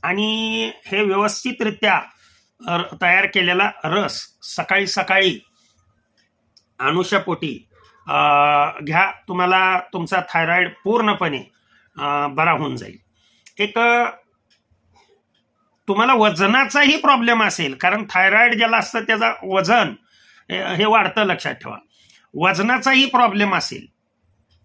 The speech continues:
थायरॉइडचाही प्रॉब्लेम आहे आणि वजनाचाही प्रॉब्लेम आहे, मग अशा व्यक्तीने हा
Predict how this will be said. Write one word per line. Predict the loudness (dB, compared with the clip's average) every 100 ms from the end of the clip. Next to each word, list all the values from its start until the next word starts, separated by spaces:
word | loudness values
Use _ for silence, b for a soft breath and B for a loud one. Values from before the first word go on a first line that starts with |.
| _ _
थायरॉइडचाही | 0 2 4 2 2 0 2
प्रॉब्लेम | 2 2 2 0
आहे | 2
आणि | 0 0
वजनाचाही | 0 0 0 -2 0 -2 -2
प्रॉब्लेम | 0 -2 0 -2
आहे, | -2 -6 _ _ _ _
मग | -6
अशा | -2 -2 0
व्यक्तीने | -2 -2 -4 -4 -4 -8 -16 -18
हा | -2 2 2 0